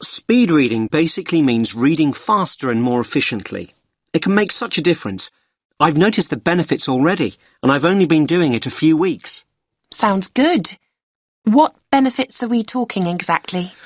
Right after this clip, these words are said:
Speaker 1: Well, the majority of people read at an average rate of two hundred and fifty words a minute.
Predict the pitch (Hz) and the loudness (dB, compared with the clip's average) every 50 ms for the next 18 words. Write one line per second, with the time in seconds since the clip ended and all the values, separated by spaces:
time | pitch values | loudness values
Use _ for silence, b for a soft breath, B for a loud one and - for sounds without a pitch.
0 | B B B - 120 104 123 170 202 - - _ - 139 156 165 160 151 - - | B B B 2 2 4 4 2 0 -2 -10 _ -2 2 4 4 4 2 2 0
1 | 247 269 269 233 - - 156 135 - - - 123 113 - 113 110 107 117 135 131 | 0 2 0 0 -2 -2 -4 -4 -4 -2 -4 -4 -2 -2 -4 -4 -2 0 2 2
2 | 131 127 127 117 113 135 143 156 170 160 139 139 131 - - 139 127 120 113 - | 2 2 -2 -4 -2 0 0 0 0 0 0 -2 -2 -2 -2 -2 0 0 -2 -2
3 | 123 113 92 - - - 160 160 139 143 147 139 - - 117 120 113 - - 156 | -2 -4 -2 -4 -2 0 0 0 0 0 -2 -2 -2 -2 -4 -4 -4 -2 -4 -4
4 | - - - 131 117 117 113 107 - - 110 113 113 101 85 - - - | -4 -2 -2 0 0 0 0 -2 -2 -2 -2 -2 -2 -2 -4 -8 -12 -16